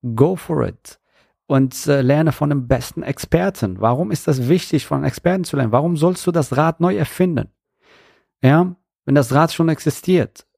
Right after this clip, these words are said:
übernehme praxiserprobte Strategien.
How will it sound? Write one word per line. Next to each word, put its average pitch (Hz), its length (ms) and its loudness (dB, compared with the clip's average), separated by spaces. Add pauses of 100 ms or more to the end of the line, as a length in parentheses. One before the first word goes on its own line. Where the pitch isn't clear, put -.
übernehme 165 580 0
praxiserprobte - 1000 -4
Strategien. 135 760 -4